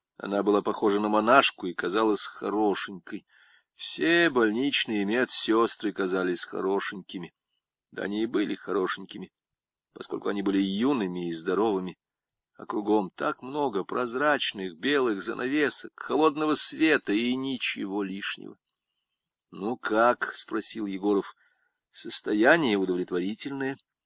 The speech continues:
холодно ответила медсестра. У нее были раскосые глаза,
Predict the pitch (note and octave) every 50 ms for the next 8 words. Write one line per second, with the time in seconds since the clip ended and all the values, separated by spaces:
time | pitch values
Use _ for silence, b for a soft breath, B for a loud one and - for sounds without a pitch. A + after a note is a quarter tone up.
0 | _ _ _ _ _ _ - - - - G#2 G2+ F2+ F2+ G2+ G2 - - G#2 G2+
1 | - - G2+ G2 G2 F#2+ - - - - - - A#2 A2+ A2+ - _ _ _ _
2 | _ _ _ _ _ _ _ _ _ _ _ _ - G2+ G2+ G#2 G#2 G#2 G#2+ G#2+
3 | A2 A2+ A2+ - - - C3+ A#2+ - - B2 B2 A2+ A2 A#2+ B2 A#2 A2 B2 D#3
4 | D#3+ - -